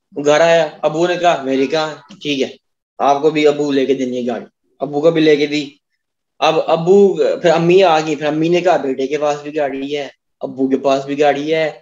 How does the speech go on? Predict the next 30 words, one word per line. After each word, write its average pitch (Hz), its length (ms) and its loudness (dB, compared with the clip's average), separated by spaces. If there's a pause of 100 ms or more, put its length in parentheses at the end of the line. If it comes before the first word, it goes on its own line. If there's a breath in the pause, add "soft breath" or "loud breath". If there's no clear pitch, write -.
(140)
अम्मी 139 300 -2
की, 147 240 -8
अम्मी 139 360 -4
की 165 60 -2
गाड़ी 151 220 2
कहाँ 165 180 -2
है?" 127 200 -6
फिर - 240 -8
अम्मी 135 280 0
को 143 120 4
भी 147 100 2
लेके 151 280 2
दी। 170 320 -6 (640)
और 165 40 -10
उसको 165 120 -6
call 143 340 2
आई, 120 120 -2 (720)
Call 147 240 0
आई, 160 220 0
अम, 131 580 -4 (480)
अ, 110 420 -4 (600)
बैंक 143 300 2
से 147 120 0
ना 147 120 -2
कि 131 500 -2 (180)
देखो, 123 420 -4 (1040)
बहुत 143 180 2
सारे 160 180 4
लोग 139 240 0
हैं, 170 200 -8